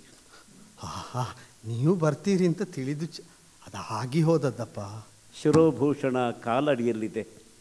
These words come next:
Speaker 1: ಹ್ಮ್.
Speaker 2: ಕಾಲೊಂದಿಗೆ ಮತ್ತೊಂದು ಕಡೆಗೆ ಬಿದ್ದಿದೆ.
Speaker 1: ಹ್ಮ್.
Speaker 2: ಪೀತಾಂಬರವನ್ನು ಉಟ್ಕೊಳ್ಳಿಲ್ಲ.
Speaker 1: ಹ್ಮ್.
Speaker 2: ಕಂದ, ರೋದನ ಮಾಡ್ತಾ ಇದ್ದೀಯಲ್ಲ.
Speaker 1: ಹ್ಮ್.
Speaker 2: ಹ್ಮ್.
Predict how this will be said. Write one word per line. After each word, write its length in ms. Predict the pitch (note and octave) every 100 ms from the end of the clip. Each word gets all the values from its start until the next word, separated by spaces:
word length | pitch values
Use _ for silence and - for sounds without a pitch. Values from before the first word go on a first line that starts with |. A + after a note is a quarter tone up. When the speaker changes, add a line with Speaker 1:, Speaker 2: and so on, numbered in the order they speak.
| - - - -
Speaker 1:
ಹ್ಮ್. 340 | A#2+ A2 E2+ - - - - -
Speaker 2:
ಕಾಲೊಂದಿಗೆ 920 | C3+ F3 F3+ D3+ C3 A2+ A2+ G2+ - - - - _ -
ಮತ್ತೊಂದು 400 | C#3+ C#3+ G3+ G3+
ಕಡೆಗೆ 260 | C3+ A2+ G#2
ಬಿದ್ದಿದೆ. 500 | F#2+ C#3+ D3+ G#2 F#2 - - - -
Speaker 1:
ಹ್ಮ್. 180 | B2+ G2 - - - - - _ _ _ - - - _ _ _ _ - - -
Speaker 2:
ಪೀತಾಂಬರವನ್ನು 800 | D#3 D#3 D3+ C#3+ C3 A#2+ A#2 A#2+
ಉಟ್ಕೊಳ್ಳಿಲ್ಲ. 680 | C3 - - B2 G2 D#2 D#2+ - - - _ - _ - B2+
Speaker 1:
ಹ್ಮ್. 140 | G2 - - - -
Speaker 2:
ಕಂದ, 260 | - C3 C#3 E3+ F#3+
ರೋದನ 380 | C#3+ E3+ G#3 A3
ಮಾಡ್ತಾ 340 | F#3+ C3 -
ಇದ್ದೀಯಲ್ಲ. 460 | D#3 A#2+ A#2+ F#2 G#2
Speaker 1:
ಹ್ಮ್. 640 | - - - - F#2+ A#2+
Speaker 2:
ಹ್ಮ್. 500 | - - - -